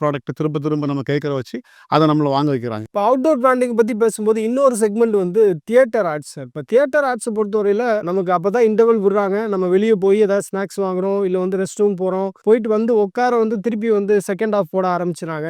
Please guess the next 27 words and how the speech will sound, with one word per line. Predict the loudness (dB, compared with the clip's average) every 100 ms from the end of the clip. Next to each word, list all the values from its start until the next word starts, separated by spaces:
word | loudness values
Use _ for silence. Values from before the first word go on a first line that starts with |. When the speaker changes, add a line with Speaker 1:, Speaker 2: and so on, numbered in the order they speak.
| -6
Speaker 2:
இதுக்கிடையில | -4 -2 2 4 6 6
வந்து | 4 2 0 -2
அந்த | 0 -2
தியேட்டர் | 2 2 4 2
ஆட்ஸ்க்கு | 0 -2 -6 0
ஒரு | 0 2
இம்பார்ட்டன்ஸ் | 0 0 0 -2
இருக்குன்னு | -4 -2 0 2 2
பாக்குறீங்களா? | 0 0 -2 -4 -8 -8
Speaker 1:
ஆ, | -6 -4 -2 0
நம்ம | 0 0
ஒரு | 0 -2
ப்ராடக்ட்டை | 0 2 0 -2
நம்ம | -2 0
ப்ரமோட் | 0 0 0
பண்ணும்போது, | 0 0 0 0 -2 -2
இப்ப | -4 -2
நம்ம | 0 0
ஒரு | 0
ஆயிரம் | 2 2 2
பேருக்கு | 2
ப்ரமோட் | 0 0 0 0 0
பண்றோம்னா, | -4 -4 -4 -4
கண்டிப்பா | 0 2 2 2
ஆயிரம் | 2 2 2 2
பேரும் | 0 0 -4
அந்த | -4 -4